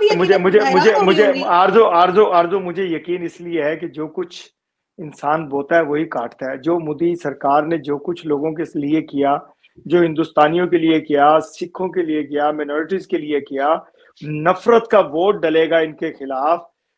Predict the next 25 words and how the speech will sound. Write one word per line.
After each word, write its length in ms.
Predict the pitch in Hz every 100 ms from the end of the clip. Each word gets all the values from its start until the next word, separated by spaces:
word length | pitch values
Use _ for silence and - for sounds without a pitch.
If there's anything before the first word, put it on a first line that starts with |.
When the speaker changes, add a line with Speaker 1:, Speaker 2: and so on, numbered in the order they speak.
| -
Speaker 2:
राहुल 520 | 135 151 139 156 220
को 140 | 226 226
डलेगा। 360 | 180 165 160
अभी 160 | 165 180
तो 120 | 208
नाज़िया 320 | 180 170 180
ये 60 | 208
कह 160 | 202 180
रही 160 | 190
थी 140 | 190 190
ना 160 | 240
कि 140 | 240 226
वो 220 | 175 208
लोग 300 | 202 202 180
होंगे 220 | 190 202
जो 100 | 196
पागल 400 | 170 165 170 202
होंगे, 220 | 190 180
वोट 300 | 175 165 170
देंगे। 260 | 160 185 202
मैं 220 | 180 165
हकीकत 360 | 156 180 185 226
बता 340 | 196 160 147
रहा 100 |
हूँ, 60 | 151